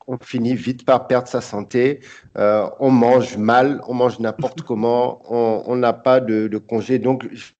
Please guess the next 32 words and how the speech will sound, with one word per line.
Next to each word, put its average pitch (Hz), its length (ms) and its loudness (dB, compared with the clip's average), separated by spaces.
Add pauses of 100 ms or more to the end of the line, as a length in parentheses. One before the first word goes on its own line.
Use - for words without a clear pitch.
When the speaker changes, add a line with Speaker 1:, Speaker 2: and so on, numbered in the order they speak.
Speaker 1:
premier 131 280 0
enfant, 127 480 0
il 135 220 -2
est 127 80 4
né 120 220 2
là-bas. 110 440 0 (360)
Il 110 60 -8
est 110 60 -4
né 120 80 -4
là-bas 113 340 2
en, 95 400 0
en, 92 320 -8
en 107 60 -4
deux 101 160 -6
mille 117 220 -6
trois. 147 420 0 (260)
Je - 160 -8
le 120 80 2
voyais 131 320 4
jamais. 135 460 -2
Je 127 120 -12
quittais 127 280 -6
le 135 80 0
matin, 113 340 -4
il 127 140 -2
dormait. 117 420 2
Je 131 120 -4
reviens 110 260 0
le 117 100 2
soir, 127 240 0
il 117 100 -2
dormait. 120 520 0